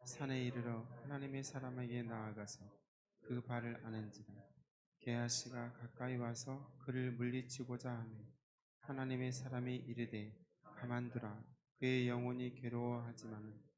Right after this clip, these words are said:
여호와께서 내게 숨기시고 이르지 아니하셨도다." 하니라.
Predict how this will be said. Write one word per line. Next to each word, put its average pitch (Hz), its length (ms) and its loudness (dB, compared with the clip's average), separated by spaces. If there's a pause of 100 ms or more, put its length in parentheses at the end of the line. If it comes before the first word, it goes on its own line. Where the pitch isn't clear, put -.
(360)
여호와께서 117 920 2
내게 117 260 0
숨기시고 131 1040 -6
이르지 123 480 0
아니하셨도다." 123 1160 0
하니라. 104 360 -4